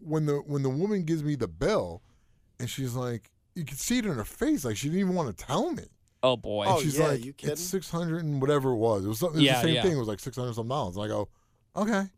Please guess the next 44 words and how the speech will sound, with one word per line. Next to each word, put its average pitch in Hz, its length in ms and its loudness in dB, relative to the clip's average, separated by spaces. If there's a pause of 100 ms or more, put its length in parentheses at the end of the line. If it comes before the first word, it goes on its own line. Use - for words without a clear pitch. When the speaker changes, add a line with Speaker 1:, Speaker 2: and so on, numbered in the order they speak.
(520)
Speaker 1:
And 127 100 -4
she's 143 140 0
like, 151 220 2
"Oh." 165 460 -2 (540)
And - 80 -10
she 170 120 0
goes, 151 180 0 (240)
"Some 170 280 -4
people, 170 480 -4
like, 110 220 -6
they 113 140 -2
get 113 200 -4
so 127 400 -4
upset." 143 300 -6
And 123 100 -4
I 120 40 -2
go, 107 240 -2 (1120)
"I 180 160 -2
know 262 180 0
this 147 140 -6
stuff - 260 -8
costs 87 280 -8
money." 78 380 -6 (260)
I 226 100 6
had, 254 80 8 (220)
Speaker 2:
Yeah, 110 260 -2
yeah. - 80 -2
Speaker 1:
I 294 60 2
had 269 300 0
two 302 380 4
dogs - 640 -6 (680)
that 139 120 2
used 139 220 0
to 135 60 -2
go 127 140 4
to 95 120 -4
the 113 80 2
vet 110 140 2
at 104 100 -8
the 104 100 -2
same 98 280 -4
time. 82 420 -8 (160)
Speaker 2:
Right. 139 320 4 (180)
Speaker 1:
And 139 420 0